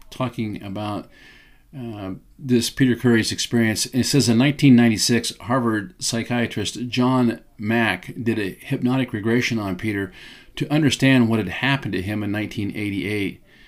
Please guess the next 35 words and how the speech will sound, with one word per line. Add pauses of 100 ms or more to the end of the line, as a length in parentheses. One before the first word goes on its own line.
(420)
Under
hypnosis, (140)
Peter
said
that
he
was
taken
to
a
room
full
of
lights. (440)
He
was
on
the
table
with
one
creature
above
him, (480)
but
could
not
find
out
more
than
that. (340)
Because
of
the